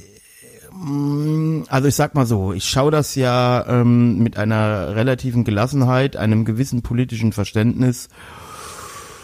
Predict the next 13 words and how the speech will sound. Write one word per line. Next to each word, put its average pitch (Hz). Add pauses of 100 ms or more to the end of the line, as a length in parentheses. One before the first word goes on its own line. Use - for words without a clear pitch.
(520)
einer 110
gewissen, 123 (180)
äh, 92
Entschuldigung, 107
wenn 92
ich -
das 98
jetzt -
mal 95
so 92
sage, 98
rhetorischen 120
Geschicktheit, 104